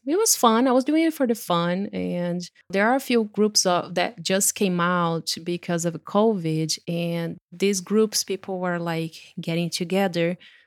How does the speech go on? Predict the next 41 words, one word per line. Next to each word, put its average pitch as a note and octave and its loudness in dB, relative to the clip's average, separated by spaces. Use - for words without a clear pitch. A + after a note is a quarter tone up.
to F3+ 2
send G#3 2
good F#3+ 0
energy F#3 0
to F3+ -2
the E3+ -2
earth. D#3+ -2
I F3+ -4
mean, F#3+ -2
there's A3 2
nothing C4+ 4
you D4 6
can C4+ 4
do. G#3 4
This A#3+ 6
is C4 0
the D4 4
least B3 2
you G#3 -4
can D#3+ -4
do. D#3 -8
So F#3 2
I F#3+ 0
went F3+ 0
with F3+ -2
those E3+ 2
groups B3+ 0
and F3 -2
then E3 -4
we E3 -4
sat - -8
down, G#3+ 2
we F3 -2
sent F3 -4
good G3 4
energy G#3+ 6
to F3+ -2
help F3+ 0
with F3+ -2
the F3 -4
planet B3+ 2